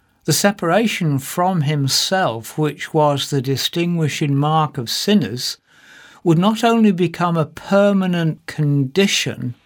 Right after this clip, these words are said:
but intensified in its effect. Eternal suffering was their expected end.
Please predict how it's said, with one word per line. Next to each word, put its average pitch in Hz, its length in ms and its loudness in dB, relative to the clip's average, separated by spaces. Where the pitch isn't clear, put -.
but 156 360 0
intensified 151 1700 0
in 139 180 2
its 135 280 -4
effect. - 800 -6
Eternal 175 540 -2
suffering 160 640 -2
was 147 300 2
their 135 500 0
expected - 1040 -6
end. 139 540 -4